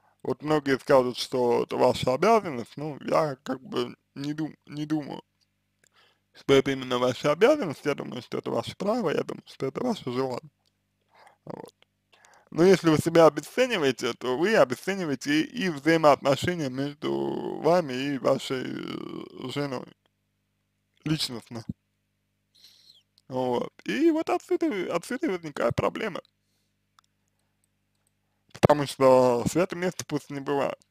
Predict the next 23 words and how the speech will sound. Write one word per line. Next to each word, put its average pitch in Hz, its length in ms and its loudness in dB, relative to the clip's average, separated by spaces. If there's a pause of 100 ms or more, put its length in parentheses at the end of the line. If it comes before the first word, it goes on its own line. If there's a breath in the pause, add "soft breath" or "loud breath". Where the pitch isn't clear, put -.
(200)
Поэтому - 280 -10
в - 20 -14
первую 185 260 2
очередь 139 280 -2
научиться 156 440 -6
ценить 147 360 -10
себя. 277 320 -4 (1080 soft breath)
Вот, 156 320 4
заботиться 170 520 2
не 165 100 -2
только, 170 280 -2
не 160 100 -6
только 165 280 2
о 143 60 6
других, 143 420 -8
но 139 120 -2
и 135 40 0
о 135 140 4
себе. 226 380 -4 (1400 soft breath)
Вот, 147 440 2
изъявлять 165 440 4
свои 139 280 6
желания, 226 480 0